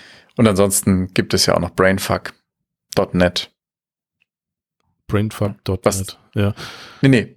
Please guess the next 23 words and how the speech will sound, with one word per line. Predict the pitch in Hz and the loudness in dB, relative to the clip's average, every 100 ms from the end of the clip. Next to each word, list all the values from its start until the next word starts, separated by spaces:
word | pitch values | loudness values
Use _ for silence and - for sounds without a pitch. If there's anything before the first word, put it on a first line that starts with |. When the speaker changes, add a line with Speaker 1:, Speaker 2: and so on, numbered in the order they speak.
| _ | _
Speaker 1:
das | - 107 | -2 2
sind | 120 | 2
unterschiedliche | 123 98 98 95 92 | 2 2 2 -2 -2
Dinge. | 90 87 | -2 -2
Brainfuck | 90 113 | 2 2
Speaker 2:
Ich | - | 4
weiß, | 131 139 | 4 4
Speaker 1:
ist | |
Speaker 2:
ich | 120 | 0
Speaker 1:
eine | 120 | 2
Speaker 2:
wollte | 117 117 | 4 4
das | 113 | 4
Speaker 1:
Sprache. | 117 | 2
Speaker 2:
jetzt | - - | 2 2
nur | 113 113 | 4 4
Speaker 1:
Okay. | - - _ _ 254 214 160 - 151 147 | 2 -4 _ _ -16 -12 -12 -14 -18 -2
Speaker 2:
zusammen | 117 110 107 | 2 4 4
Speaker 1:
C | 135 | 2
Sharp | - 90 95 - - | 2 2 0 -2 -2
zum | 101 92 | 0 2
Beispiel. | 90 90 - 92 92 95 - - | 2 0 -2 -4 -4 -8 -14 -14
Ja. | 107 110 _ | -12 -14 _
Speaker 2:
Ja. | 107 | -10